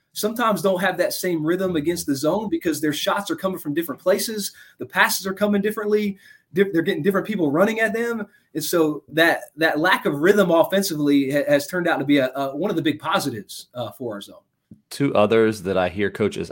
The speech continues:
Speaker 2: ask about and may be perceived as negatives or could potentially be threats. The first one is just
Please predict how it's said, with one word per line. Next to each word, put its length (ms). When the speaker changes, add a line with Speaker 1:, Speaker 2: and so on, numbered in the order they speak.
Speaker 2:
ask 460
about 560
and 420
may 160
be 160
perceived 480
as 100
negatives 360
or 100
could 340
potentially 760
be 120
threats. 440
The 80
first 320
one 140
is 180
just 300